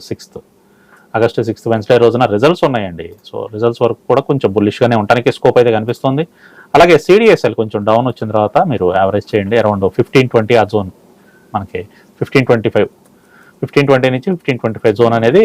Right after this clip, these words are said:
యావరేజ్ ప్రైస్ అండి. And మీ, మీ ప్రైస్ కూడా దాదాపు అక్కడే ఉన్నట్లు ఉంది. అక్కడికి వచ్చినప్పుడు ఇంకా కావాలంటే అడిషనల్ యూనిట్స్ యాడ్ చేయండి, లేకపోతే మీ ప్రైజే కాబట్టి ప్రస్తుతానికైతే అవాయిడ్ చేయండి. And కెనరా బ్యాంక్ హోల్డ్ చేయొచ్చని అడిగారు,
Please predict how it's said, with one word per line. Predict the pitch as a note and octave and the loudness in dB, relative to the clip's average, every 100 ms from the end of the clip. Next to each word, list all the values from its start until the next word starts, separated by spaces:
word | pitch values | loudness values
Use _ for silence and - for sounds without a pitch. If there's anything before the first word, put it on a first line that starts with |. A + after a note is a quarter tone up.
| C3+ | 4
యావరేజ్ | A2 G#2 F#2+ G2 F2+ F#2 - - | 4 0 -2 -4 -4 -4 -6 -2
ప్రైస్ | G#2 G2+ G2+ | 0 0 -2
అండి. | G2+ G3 - _ C3 | -4 -6 -8 _ -2
And | A#2+ A#2 | 0 2
మీ, | C3 C3 C#3 C3 | 0 -2 -4 2
మీ | C3+ C3+ C3+ | 4 4 4
ప్రైస్ | C3+ C#3+ D#3+ | 4 4 2
కూడా | E3 | 2
దాదాపు | A#2+ B2+ B2+ | 2 2 0
అక్కడే | A2 B2+ A#2 | -4 -2 -2
ఉన్నట్లు | A2+ A#2 B2 | -2 -2 -2
ఉంది. | G#2+ F2 E2+ _ _ _ - | -2 -4 -6 _ _ _ -6
అక్కడికి | C3 C3 | -2 0
వచ్చినప్పుడు | B2+ C#3+ C#3+ F3+ | 0 0 -2 -2
ఇంకా | E3 G#2+ - - - | -2 -2 -4 -6 2
కావాలంటే | A2 B2 C#3 E3+ | 4 4 2 0
అడిషనల్ | A#2+ C3+ B2+ | -2 -4 -4
యూనిట్స్ | A#2+ A#2+ - | -4 -4 0
యాడ్ | G#2+ G#2+ | 0 2
చేయండి, | A#2+ A#2+ D#3 | 0 0 0
లేకపోతే | C3 G#2+ B2+ - D3 - - - | 0 -2 -2 2 2 2 -4 -8
మీ | A#2+ A#2+ | -6 0
ప్రైజే | A2 A2+ A2+ | 0 2 2
కాబట్టి | G#2+ G#2 - - | 0 -2 -6 -6
ప్రస్తుతానికైతే | A2 - A#2 A2 B2 G2 F2+ | -8 -4 -2 0 2 2 2
అవాయిడ్ | G2 G2+ F#2+ | 2 0 0
చేయండి. | G2+ A2+ - _ - - - - | -2 -2 -6 _ -20 -20 -4 2
And | D3 C3+ G#2 - _ - | 4 4 0 -2 _ -2
కెనరా | C#3+ G3 A3+ | 0 4 4
బ్యాంక్ | E3+ C3+ - | 4 -2 0
హోల్డ్ | C3+ C3+ | 2 4
చేయొచ్చని | B2+ - B2 A#2 | 2 2 -2 0
అడిగారు, | A#2 A2+ | 0 2